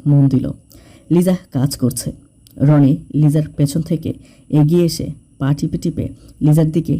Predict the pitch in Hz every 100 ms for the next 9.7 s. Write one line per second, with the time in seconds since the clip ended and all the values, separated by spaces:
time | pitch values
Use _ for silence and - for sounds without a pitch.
0 | - _ _ - 151 147 160 151 - -
1 | - 147 147 - 170 165 135 - - -
2 | 180 165 160 - - - _ - 147 160
3 | 160 - - - 147 143 135 131 - -
4 | - - _ _ _ _ _ _ _ -
5 | _ 156 170 170 170 - - 147 156 165
6 | 165 - - 160 151 147 151 160 151 139
7 | - - _ - 151 147 - - 147 135
8 | - - - 139 135 104 - 71 - -
9 | _ - - _ 190 185